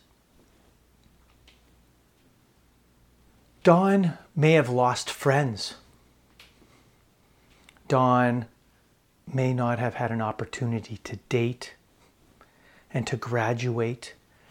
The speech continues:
and to celebrate, to go to prom. Don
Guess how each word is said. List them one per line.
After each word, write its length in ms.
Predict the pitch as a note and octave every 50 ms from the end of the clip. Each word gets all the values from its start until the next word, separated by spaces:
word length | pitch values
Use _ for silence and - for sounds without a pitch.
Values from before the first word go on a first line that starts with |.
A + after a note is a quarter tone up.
| - _ _
and 140 | - B2+ A#2
to 100 | - B2
celebrate, 1040 | - - - - - C#3+ B2+ C3 C3+ C3 A#2 - B2 A#2 A#2 A#2 A#2+ A#2+ - - - _ _ _ _ _ _ - -
to 100 | - B2+
go 240 | G#2+ - C3 C3
to 80 | B2+ B2
prom. 720 | - - - - - C3 A2 A2+ A2+ A#2 A#2 A#2+ B2+ C3+ - _ _ _ _ _ _ _ _ _ _ _ _ _ _ _ _ _ _ _ _ _ _ _ _ _ _ _ _ _ _ _ _ _ _ _ _ _ - - - - - _ _ - _ _ _ _ _ _ _ _ _ _ _ _ _ _ -
Don 480 | C#3 C#3+ C3 C3+ C3+ C#3 C#3+ D3 F#3